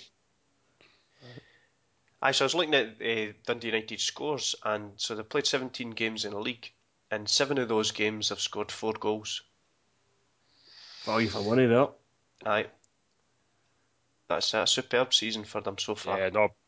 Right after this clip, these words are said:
Speaker 3: no, brilliant. If they ke-, if they keep that going sort of post-Christmas, which I hope they, I hope they do, 'cause like I was saying a couple of weeks ago, really need to start getting Dundee United and Aberdeen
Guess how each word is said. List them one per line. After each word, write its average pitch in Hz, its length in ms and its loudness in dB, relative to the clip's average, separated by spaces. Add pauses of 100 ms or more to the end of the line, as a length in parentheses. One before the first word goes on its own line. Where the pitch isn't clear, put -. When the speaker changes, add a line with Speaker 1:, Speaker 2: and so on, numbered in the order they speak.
Speaker 3:
no, 107 120 4
brilliant. 117 380 2
If 117 100 -8
they 127 60 -10
ke-, - 220 -8
if - 100 -10
they - 60 -12
keep - 240 -6
that 113 180 2
going 104 320 -4
sort - 160 -8
of - 100 -18
post-Christmas, - 680 -6
which 117 160 -4
I 120 60 2
hope 104 240 0
they, 101 100 -6
I 98 80 -2
hope 104 220 -2
they 101 80 -12
do, 110 240 0
'cause - 240 -6
like 113 160 -6
I 104 40 -4
was 104 120 -4
saying 127 240 -2
a 90 40 -14
couple - 240 -6
of 92 40 -4
weeks - 200 -4
ago, 107 240 -4 (600)
really 131 240 4
need 110 140 0
to 104 60 -4
start - 400 2
getting 98 340 -6
Dundee 92 300 -4
United 92 640 -4
and 85 120 -2
Aberdeen 90 640 -2